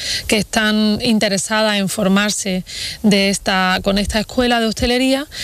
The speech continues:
y para este curso que acaba de empezar, dos mil dieciocho dos mil diecinueve, pues estamos impulsando cinco becas.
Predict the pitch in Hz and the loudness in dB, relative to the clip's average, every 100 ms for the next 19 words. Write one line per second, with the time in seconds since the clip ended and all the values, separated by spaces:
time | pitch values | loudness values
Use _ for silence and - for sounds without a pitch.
0 | - - 208 220 208 208 - 180 233 240 | -4 0 2 2 0 -2 -2 0 2 2
1 | - 277 240 220 202 190 190 180 202 196 | 2 0 0 0 2 2 0 0 0 2
2 | 190 190 190 - 226 269 240 202 196 196 | 2 0 0 0 0 0 0 2 4 4
3 | 190 214 196 - 208 190 190 190 190 - | 2 0 0 0 0 2 2 2 2 2
4 | 220 233 254 277 - - - 220 208 226 | 2 2 0 -4 -10 -10 -2 0 0 0
5 | 214 214 220 196 220 208 190 - 226 220 | 2 2 2 0 0 2 2 2 2 2
6 | 220 220 226 311 349 | 2 0 0 -4 -6